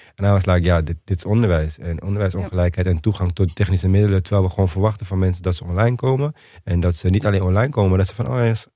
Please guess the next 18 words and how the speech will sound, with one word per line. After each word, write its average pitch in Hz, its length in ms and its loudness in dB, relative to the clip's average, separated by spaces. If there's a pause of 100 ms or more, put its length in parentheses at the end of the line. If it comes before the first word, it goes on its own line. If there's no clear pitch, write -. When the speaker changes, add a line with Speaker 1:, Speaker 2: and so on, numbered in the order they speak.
(100)
Speaker 2:
Met 101 160 -10
Speaker 1:
allerlei 117 240 -2
dingen." 110 200 0
Speaker 2:
concentratie. 190 880 0
Speaker 1:
Exactly. 110 400 0
En 160 120 0
dat 160 120 2
ze 131 80 -6
dingen 117 220 4
kunnen - 240 -2
met 98 120 2
die 90 100 0
laptop. 87 380 -4
Like, 101 260 0 (500)
kom 156 140 2
maar 165 140 4
op 101 120 0
Teams. 87 440 -2